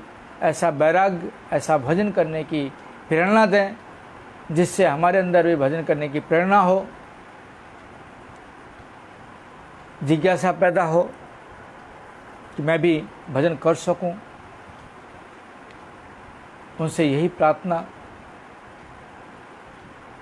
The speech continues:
और दोबारा आप लोगों को बता दूं, कल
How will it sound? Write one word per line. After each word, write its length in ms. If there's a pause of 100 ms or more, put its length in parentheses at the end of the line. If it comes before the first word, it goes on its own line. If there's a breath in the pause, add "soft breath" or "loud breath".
(480)
और 220 (920)
दोबारा 480
आप 140
लोगों 140
को 100
बता 280
दूं, 240 (920)
कल 320